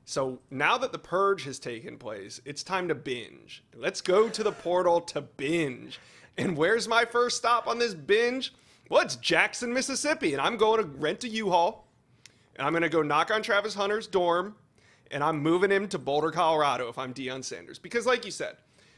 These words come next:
he needs some dynamic playmakers, and Travis Hunter, being the number one player in America just a year ago in the, in the twenty twenty-two recruiting class, he brings that. He brings that on both sides of the football. So now Travis Hunter is not in the, in the transfer portal yet,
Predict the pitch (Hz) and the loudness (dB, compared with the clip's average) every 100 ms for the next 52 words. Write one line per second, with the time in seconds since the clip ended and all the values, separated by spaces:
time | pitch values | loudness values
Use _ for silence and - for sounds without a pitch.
0 | _ - 208 233 196 208 220 - 214 208 | _ -8 -4 -2 -2 -2 -4 -4 -6 0
1 | 170 151 147 147 156 - 131 107 92 - | 0 2 0 -2 -6 -6 -6 -6 -12 -12
2 | 110 135 - _ _ - 147 143 139 131 | -12 -14 -18 _ _ -10 -6 -4 -6 -6
3 | - 151 180 190 180 156 156 143 135 135 | 0 0 0 -2 -2 -2 -2 -6 -4 -8
4 | 127 123 127 151 180 190 190 190 180 180 | -6 -6 -6 -2 0 0 -2 0 2 0
5 | 175 165 156 143 139 143 135 127 131 120 | 0 2 2 2 -2 -4 -4 -10 -10 -6
6 | 143 175 156 139 143 135 135 131 127 - | -4 -2 2 2 2 -2 -4 -8 -8 -8
7 | 147 147 170 151 143 160 160 165 - 170 | -8 -6 -6 -8 -6 -6 -6 -8 -4 -4
8 | 127 - 113 123 - _ _ _ _ _ | -4 -6 -8 -8 -12 _ _ _ _ _
9 | - 190 226 233 165 - - _ 185 180 | -8 0 0 0 -4 -8 -8 _ -12 -4
10 | 240 226 226 220 156 - 175 214 - 196 | -4 0 2 2 -2 2 2 2 0 2
11 | 180 175 - 151 - 87 - 160 156 151 | 2 -2 -4 -6 -6 -8 -2 2 2 0
12 | _ _ _ 151 165 170 - 202 233 240 | _ _ _ -4 0 0 2 0 2 0
13 | 233 160 131 151 196 233 240 240 214 233 | 0 0 2 2 2 0 0 -2 -2 -4
14 | - 220 208 214 233 220 220 156 139 - | 0 -2 -2 -4 0 2 2 2 0 -8